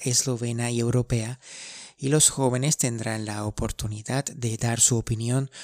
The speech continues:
sobre cómo ven el futuro de Europa después de la epidemia de covid diecinueve.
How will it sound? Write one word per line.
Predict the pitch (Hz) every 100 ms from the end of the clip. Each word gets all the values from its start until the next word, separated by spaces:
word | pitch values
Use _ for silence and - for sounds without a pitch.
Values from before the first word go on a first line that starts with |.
| - -
sobre | - 139 131
cómo | 127 151 143
ven | 131
el | 127
futuro | - 127 - 131 123
de | 120 -
Europa | 135 135 127 113 131 135
después | 120 - - 120 117 110
de | 117
la | 107 110
epidemia | - 113 113 110 107
de | 113
covid | - 113 110 113
diecinueve. | 120 107 117 113 101 -